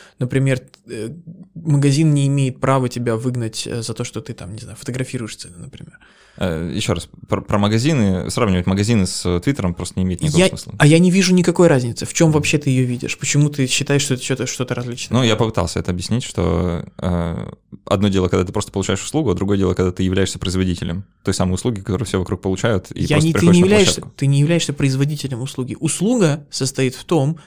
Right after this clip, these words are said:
Speaker 1: что, э, есть, ну, там, м, программное обеспечение, которое твою, твой контент донесёт определённым образом, в
Speaker 2: Ну,
Speaker 1: определённом
Speaker 2: это и есть
Speaker 1: формате.
Speaker 2: услуга.
Speaker 1: Это услуга. Эту услугу ты не производишь.
Speaker 2: Ну,
Speaker 1: Эту
Speaker 2: ты про-,
Speaker 1: услугу
Speaker 2: м,
Speaker 1: производит
Speaker 2: да,
Speaker 1: соцсеть.
Speaker 2: да,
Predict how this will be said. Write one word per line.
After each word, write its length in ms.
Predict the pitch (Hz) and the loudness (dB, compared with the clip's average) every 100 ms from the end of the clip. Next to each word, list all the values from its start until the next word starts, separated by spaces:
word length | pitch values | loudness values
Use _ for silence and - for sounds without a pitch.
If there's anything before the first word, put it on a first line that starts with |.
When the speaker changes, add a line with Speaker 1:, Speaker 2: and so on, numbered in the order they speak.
| _ | _
Speaker 1:
что, 400 | - 135 131 123 - _ _ | -6 0 0 0 -12 _ _
э, 960 | 135 123 123 120 120 117 117 113 110 104 101 120 139 | -2 0 0 0 -2 -2 -2 -2 -4 -6 -10 -10 -8
есть, 380 | 131 151 - | 0 0 0
ну, 120 | 135 120 | -4 -8
там, 240 | 101 98 - _ - | -8 -14 -18 _ -4
м, 640 | 143 131 139 131 123 113 - | -2 -2 -2 -2 -4 -8 -10
программное 460 | - 147 165 147 131 | -2 2 2 2 0
обеспечение, 680 | 123 - 180 160 - 233 294 - - | -2 -4 -4 -4 -4 -6 -6 -10 -8
которое 380 | 151 156 160 143 | -2 2 4 2
твою, 720 | 147 139 139 143 123 113 - _ | 0 -2 0 0 -2 -2 -8 _
твой 220 | 165 151 | 0 2
контент 440 | 135 127 202 254 - | 2 0 -2 -2 0
донесёт 440 | 160 147 139 185 | 2 4 4 2
определённым 540 | 151 135 131 143 147 127 | 0 0 0 2 2 0
образом, 360 | 110 95 98 | -2 -6 -6
в 40 | 113 | -8
Speaker 2:
Ну, 40 | |
Speaker 1:
определённом 340 | - 127 123 | -6 0 2
Speaker 2:
это 80 | 101 | 4
и 40 | 101 | 4
есть 100 | 98 | 2
Speaker 1:
формате. 200 | 120 98 | 0 0
Speaker 2:
услуга. 200 | 85 87 - _ _ _ _ | 0 -4 -6 _ _ _ _
Speaker 1:
Это 400 | - 180 170 139 143 | 4 4 4 -2 -4
услуга. 400 | 139 165 139 - | -4 0 0 2
Эту 300 | 165 208 240 | 2 2 2
услугу 360 | - 185 143 | 2 2 0
ты 120 | 135 160 | 2 2
не 100 | 160 | 4
производишь. 640 | 165 156 151 143 - - | 2 2 2 0 -2 -2
Speaker 2:
Ну, 60 | |
Speaker 1:
Эту 160 | 131 - | 0 2
Speaker 2:
ты 20 | |
про-, 80 | - | 2
Speaker 1:
услугу 120 | 151 147 | 2 2
Speaker 2:
м, 40 | |
Speaker 1:
производит 340 | 135 127 139 143 | 0 0 0 -2
Speaker 2:
да, 60 | 139 | -4
Speaker 1:
соцсеть. 360 | 110 92 95 | -2 0 -2
Speaker 2:
да, 60 | 101 | -8